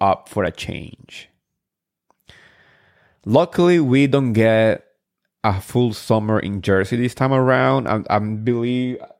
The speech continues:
I'm believing that because they start in August, we might get all the way to Thanksgiving, so we will see some of the, um, you know, the change of foliage, like the fall in Jersey, uh, Halloween in Jersey,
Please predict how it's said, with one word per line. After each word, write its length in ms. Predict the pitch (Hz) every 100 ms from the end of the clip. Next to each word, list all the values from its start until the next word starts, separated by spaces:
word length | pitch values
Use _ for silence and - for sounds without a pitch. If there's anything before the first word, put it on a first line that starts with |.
| _
I'm 160 | 117 123
believing 520 | 139 139 139 135 127
that 240 | 120 113 - - -
because 280 | 117 117 113
they 180 | 120 135
start 340 | - 139 135
in 140 | 123 107
August, 460 | 104 117 113 117
we 160 | 110 120
might 260 | 120 127 104
get 220 | 117 113
all 160 | 110
the 120 | 113 107
way 160 | 113
to 140 | 110 104
Thanksgiving, 800 | - 110 113 104 101 131 127 127
so 140 | 113
we 160 | 104 110
will 160 | 113
see 240 | - 117 110
some 320 | - 113 110
of 200 | 107 -
the, 180 | 110 82
um, 300 | 101 92 78 - - - -
you 80 | 127
know, 80 | 117
the 160 | 90 80
change 280 | - 120 110
of 100 | 101
foliage, 800 | - 110 123 127 123 120 117 -
like 240 | 98 101 92
the 80 |
fall 520 | 95 - 120 123 123 127
in 200 | 120 110
Jersey, 800 | 120 120 120 113 120 117 113 - - _ -
uh, 140 | 101
Halloween 720 | 92 120 117 107 101 123 127
in 200 | 123 117
Jersey, 800 | 107 120 120 113 - 117 113 107